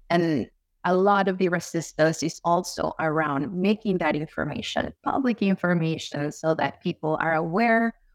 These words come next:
of what is being negotiated in their name. Um, one of the things that is most striking about the P P P is that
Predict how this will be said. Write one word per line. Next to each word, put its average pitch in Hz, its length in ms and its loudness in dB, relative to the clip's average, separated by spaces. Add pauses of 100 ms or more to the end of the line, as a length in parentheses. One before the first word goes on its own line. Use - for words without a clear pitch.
(120)
of 160 140 0
what 160 280 2
is 160 140 -2
being 151 220 -4
negotiated 147 760 0 (100)
in 156 200 -4
their 151 160 2
name. 131 420 0 (600)
Um, 139 500 0 (220)
one 190 200 2
of 196 140 0
the 180 100 0
things 175 380 -2
that 156 260 0 (460)
is - 160 -6
most 180 220 2
striking 247 540 2
about 196 200 2
the 175 100 0
P 160 140 -6
P - 140 -8
P 156 360 -2
is 185 140 -6
that 208 260 2